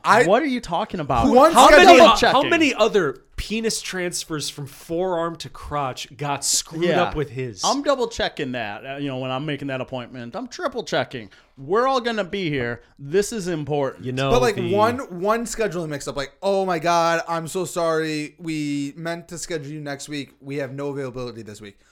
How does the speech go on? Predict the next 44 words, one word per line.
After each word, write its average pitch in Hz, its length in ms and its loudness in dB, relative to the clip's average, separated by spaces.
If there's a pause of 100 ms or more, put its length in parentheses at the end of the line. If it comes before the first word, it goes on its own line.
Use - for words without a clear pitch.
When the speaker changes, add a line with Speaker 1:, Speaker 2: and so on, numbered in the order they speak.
(1300)
Speaker 1:
I 165 180 0
will 175 100 -4
maybe 165 280 -4
accept 143 300 -8
one. 113 240 -10 (320)
You 131 220 -8
are 247 80 -6
getting 170 300 -6
me 143 240 -6
in 135 320 -8 (100)
the 123 180 -10
next 139 580 -6
chance 143 360 -8
you 135 80 -6
have. 123 360 -8
Speaker 2:
Yeah. 127 360 0 (100)
Speaker 1:
And 156 180 -4
that 196 280 0
is 170 180 -4
within 156 300 -2
a 131 60 -2
month 143 500 -6
tops. - 540 -12 (1300)
And, 151 100 -8
like, 147 140 -4
you 175 140 -4
move 180 280 -2
other 170 200 2
people 127 260 -6
around. 107 340 -10 (260)
That 147 160 -6
guy 180 220 0
who 165 80 -2
wants 170 220 -2
to 156 60 -10
get 165 100 -4
a 147 60 -6
toe 185 280 -4
removed, 190 460 -4 (320)
move 139 360 -6
out 110 160 -10
of 101 40 -20
the 101 80 -20
way. 98 160 -20